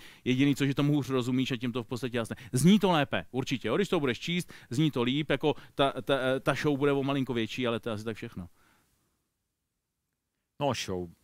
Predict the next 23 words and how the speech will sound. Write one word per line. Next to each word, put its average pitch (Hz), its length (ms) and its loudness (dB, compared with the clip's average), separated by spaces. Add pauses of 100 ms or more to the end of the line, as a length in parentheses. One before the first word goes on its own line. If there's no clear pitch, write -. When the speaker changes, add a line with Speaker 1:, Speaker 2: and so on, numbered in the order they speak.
Speaker 2:
bych - 160 -14
to - 160 -6
nenazval. 87 760 -8 (920)
Speaker 1:
No 170 100 6
Speaker 2:
Když 202 40 2
Speaker 1:
tak 147 180 6
Speaker 2:
se 156 40 4
Speaker 1:
mluvili 175 320 6
jsme, 190 200 0
mluvili 147 320 2
jsme 175 80 2
Speaker 2:
Já 123 80 6
Speaker 1:
o 135 40 0
Speaker 2:
vím, 165 80 6
Speaker 1:
tom, 165 100 6
že 151 40 10
Speaker 2:
ale 143 100 10
Speaker 1:
je 131 60 4
to 170 60 2
Speaker 2:
když 127 120 0
se 139 60 4
Speaker 1:
vždycky 143 160 4
Speaker 2:
dělá, 156 180 10